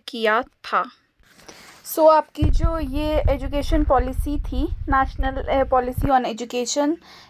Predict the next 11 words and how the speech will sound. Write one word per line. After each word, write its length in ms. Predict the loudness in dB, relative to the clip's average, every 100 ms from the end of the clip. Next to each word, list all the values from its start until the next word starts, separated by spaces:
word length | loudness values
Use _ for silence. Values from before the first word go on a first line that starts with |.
| 2
नाइनटीन 460 | 4 4 0 0 0
एटी 280 | -2 -8
सिक्स, 520 | -10 -8 -8 -8 -14 -10 -6
उसने 460 | -6 0 4 4 6
आपको, 560 | 2 2 0 0 0 -2 -12 -18 2
या 160 | 4
हम 220 | 4 2 2
बोल 180 | 2
सकते 280 | 2 -4 0
हैं 160 | 0 0
पीओए 1200 | -2 0 0 0 4 6 6 0 0 2 2